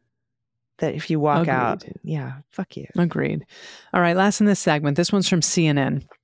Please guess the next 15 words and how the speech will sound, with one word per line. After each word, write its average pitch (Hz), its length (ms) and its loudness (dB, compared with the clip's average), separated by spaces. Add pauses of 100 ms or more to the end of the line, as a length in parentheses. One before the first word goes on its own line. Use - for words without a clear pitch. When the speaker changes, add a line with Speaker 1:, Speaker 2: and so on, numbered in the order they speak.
Speaker 2:
President 233 500 2
Joe 180 160 4
Biden 156 440 2
issued 165 300 2
an 170 120 4
executive 151 580 2
order 180 260 4
targeting 214 600 2
violent 175 460 2
Israeli 151 440 4
settlers 220 680 2 (240)
in 175 80 4
the 175 80 6
West 170 260 2
Bank, 170 400 2